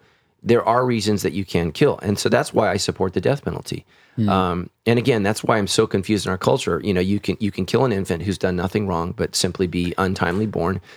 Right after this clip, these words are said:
Speaker 1: But you
Speaker 2: Right.
Speaker 1: can't kill somebody who's been a terrorist, who's been this, who's been that, and been that.
Speaker 2: Mm.
Speaker 1: So, and here's what I would say. I think a lot of well-meaning Christians are against the death penalty. And here's wh-, here's, here's what God's concern is.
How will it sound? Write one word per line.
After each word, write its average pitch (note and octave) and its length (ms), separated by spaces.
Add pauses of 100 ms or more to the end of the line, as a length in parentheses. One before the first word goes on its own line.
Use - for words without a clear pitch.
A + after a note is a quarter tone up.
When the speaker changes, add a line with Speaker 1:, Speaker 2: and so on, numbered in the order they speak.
(100)
Speaker 1:
But - 160
you G#2 80
Speaker 2:
Right. G2 80
Speaker 1:
can't B2 200
kill G2 200
somebody F#2 320
who's F#2 140
been F2 140
a F2 60
terrorist, F2+ 520
who's F2 120
been E2+ 160
this, - 180
who's - 100
been E2 180
that, E2 160
and - 100
been E2 140
that. D#2 160 (260)
Speaker 2:
Mm. F#2 360
Speaker 1:
So, A2 300
and A2+ 120
here's E3+ 200
what D#3+ 100
I A2+ 40
would G#2 140
say. E2+ 320
I A2 80
think C3+ 160
a A2 60
lot G2+ 180
of G#2+ 100
well-meaning F#2+ 520
Christians F#2 440
are E2 60
against E2+ 280
the - 60
death F2+ 260
penalty. F2+ 480 (640)
And G2+ 140
here's F#3 360
wh-, - 120
here's, F#3 360 (100)
here's E3 280
what A#2 200
God's G2 260
concern F2+ 420
is. D2 240